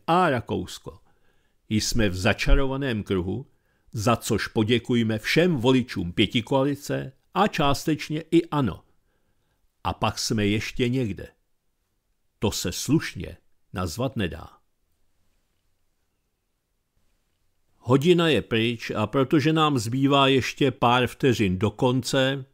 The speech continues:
tak vám pustím na závěr písničku, respektive kousek písničky. Jmenuje se Zloději počestní. Hádejte, komu je asi tak určena.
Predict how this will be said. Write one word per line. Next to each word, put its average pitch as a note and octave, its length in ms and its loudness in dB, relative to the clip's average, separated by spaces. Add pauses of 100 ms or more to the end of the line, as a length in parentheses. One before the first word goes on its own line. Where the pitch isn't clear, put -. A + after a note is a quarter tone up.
(100)
tak C#3+ 200 -2
vám D3+ 240 6
pustím C3 440 -2
na A#2+ 140 2
závěr A#2 720 0
písničku, A2 840 -4 (140)
respektive A#2 580 0
kousek B2+ 640 2
písničky. E2 800 -12 (880)
Jmenuje C#3 600 4
se D#3 420 0
Zloději D3 680 6
počestní. E2+ 920 -2 (680)
Hádejte, C#3+ 640 4
komu C#3+ 280 2
je D#3 100 4
asi D3+ 280 -2
tak - 200 -4
určena. G2 540 -4